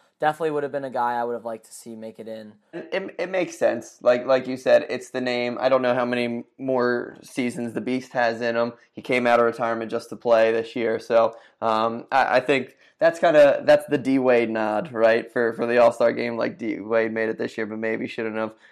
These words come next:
Speaker 2: Um, I, I'm okay with it. If it's bringing out fans to L A, I'm all for it.
Speaker 1: Yeah, no, like you said with Dwayne Wade, and, and last night we had the M L B All-Star game, and, you know, C C Sabathia, uh, was invited to that, where, you know, he, he's up there in his career, and this is his last season, and,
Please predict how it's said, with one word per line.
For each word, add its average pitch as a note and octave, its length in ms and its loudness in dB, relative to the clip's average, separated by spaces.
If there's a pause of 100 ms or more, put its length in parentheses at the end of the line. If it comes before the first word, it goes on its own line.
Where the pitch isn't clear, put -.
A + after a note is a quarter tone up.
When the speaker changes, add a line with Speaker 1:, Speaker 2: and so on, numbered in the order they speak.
(160)
Speaker 2:
Um, G2+ 440 -4
I, B2+ 280 2
I'm C3+ 100 2
okay A#2+ 300 2
with A2+ 220 0
it. A#2 200 0 (220)
If B2+ 100 -4
it's A2 140 -10
bringing C#3+ 260 0
out C3 240 0
fans C3 500 -4
to - 160 -4
L B2 200 4
A, B2+ 240 4
I'm A#2 160 -4
all A#2 120 0
for A2 280 -4
it. A2 80 -8 (440)
Speaker 1:
Yeah, C#3+ 160 -4
no, C3 360 -4
like B2 180 -10
you C3 80 -16
said B2 240 -8
with A#2+ 180 -10 (120)
Dwayne B2 280 -10
Wade, A#2+ 300 -4
and, A2+ 220 -14 (280)
and C#3 140 -8
last C#3+ 260 -2
night C#3 120 -6
we C3 80 -6
had C3 80 -10
the B2+ 80 -8
M B2+ 100 -8
L B2 140 -6
B B2+ 340 -12
All-Star A#2 420 -10
game, A#2 280 -12
and, A2+ 100 -16
you A2 60 -16
know, A2 100 -16
C B2 200 -18
C A#2+ 160 -18
Sabathia, A2+ 720 -12 (320)
uh, A2+ 180 -8
was A2+ 160 -10
invited A2 380 -12
to A2 80 -16
that, G#2+ 400 -14 (300)
where, A2 200 -6
you G#2+ 100 -14
know, A2+ 140 -18
he, A2 280 -18
he's A2+ 220 -16
up A2 220 -18
there G#2+ 200 -12
in G#2+ 60 -18
his A2+ 200 -18
career, A2 320 -12
and A2 100 -16
this A2 180 -20
is G#2+ 140 -20
his A2 140 -20
last A2 300 -14
season, A2 380 -18
and, G#2+ 220 -20